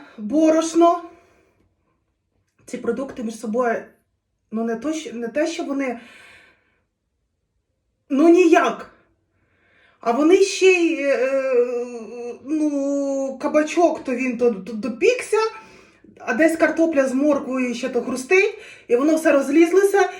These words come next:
і поплавилося сиром, і воно якось між собою виглядає, то дивіться, підрум'янено, да? Підрум'янено, воно красиво виглядає, е, особливо, коли дістаєш його там з духовочки.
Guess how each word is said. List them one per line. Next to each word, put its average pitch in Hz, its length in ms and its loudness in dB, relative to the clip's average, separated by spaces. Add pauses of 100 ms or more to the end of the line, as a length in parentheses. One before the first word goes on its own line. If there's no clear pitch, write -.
(160)
і 240 100 -10
поплавилося 294 680 2
сиром, 370 380 4
і 285 100 0
воно 285 280 2
якось 302 360 0
між 277 200 -4
собою 285 500 0 (340)
виглядає, 359 560 0
то 330 100 -4
дивіться, 311 340 -2
підрум'янено, 240 760 -4
да? 247 300 -8 (520)
Підрум'янено, 294 640 0
воно 269 160 -6
красиво 311 440 2
виглядає, 269 920 -2 (640)
е, 220 280 -2
особливо, 240 480 -2
коли 262 380 -2
дістаєш 262 580 -4
його 233 200 -2
там 220 220 -2
з 185 60 -4
духовочки. 330 1000 2